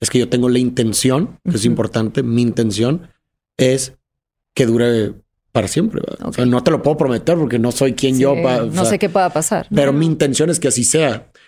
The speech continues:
Speaker 1: Y, y mis expectativas pueden cambiar con el tiempo. Puedo a lo mejor ahorita estar esperando algo y luego conforme mi experiencia de ti, tu experiencia de mí, las
Speaker 2: Ujú.
Speaker 1: expectativas pueden cambiar. Eso también es temporalidad.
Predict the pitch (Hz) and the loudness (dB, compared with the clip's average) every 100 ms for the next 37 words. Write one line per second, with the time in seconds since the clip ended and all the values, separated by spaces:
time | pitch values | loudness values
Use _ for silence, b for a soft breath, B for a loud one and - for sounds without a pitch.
0 | b b - 139 131 127 123 120 120 143 | b b 0 2 4 4 4 2 2 0
1 | 139 123 123 135 - 120 127 147 - 143 | 0 0 -2 -2 -4 -2 0 0 0 0
2 | 135 120 113 117 107 127 107 95 135 196 | 0 -2 0 -2 0 0 0 0 0 2
3 | 151 135 139 127 127 135 131 127 127 127 | 0 0 0 0 2 0 0 0 0 0
4 | 127 - 131 127 131 127 127 131 131 120 | -2 -2 -2 -2 -2 0 2 2 2 0
5 | 123 135 123 127 120 120 117 - B B | 0 -2 -2 -2 0 0 0 -4 B B
6 | B - 131 131 - 131 123 131 143 143 | B -2 0 2 0 0 2 2 2 2
7 | 127 120 - 143 - 131 - 123 117 135 | 2 0 2 0 2 -2 0 0 2 2
8 | 127 131 143 190 165 117 104 127 - - | 2 2 0 0 0 0 0 0 -2 -2
9 | 131 131 113 104 113 156 117 117 147 170 | -2 0 -2 0 0 0 -2 -6 -2 0
10 | 135 127 127 120 113 107 117 143 | 0 0 -2 0 0 2 2 0